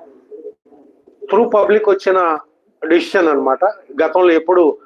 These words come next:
కాంగ్రెస్ పార్టీ ఇలాగా ఎప్పుడు చేయలేదు. ఢిల్లీలో కూర్చొని ఫసియా, రఫియా, లేదా రా-, రావా, రెడ్డి అని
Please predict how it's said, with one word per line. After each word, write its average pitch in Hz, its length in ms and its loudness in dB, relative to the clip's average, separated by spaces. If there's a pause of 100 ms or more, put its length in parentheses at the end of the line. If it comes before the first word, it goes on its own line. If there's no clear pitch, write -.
(280)
కాంగ్రెస్ 180 380 -2
పార్టీ 190 220 0
ఇలాగా 170 300 2
ఎప్పుడు 147 400 -2
చేయలేదు. 170 460 2 (480)
ఢిల్లీలో 208 380 2
కూర్చొని 190 440 0
ఫసియా, 170 540 2
రఫియా, 160 520 0 (420)
లేదా 156 240 2
రా-, 147 380 2
రావా, 151 580 2
రెడ్డి 143 340 0
అని 156 420 0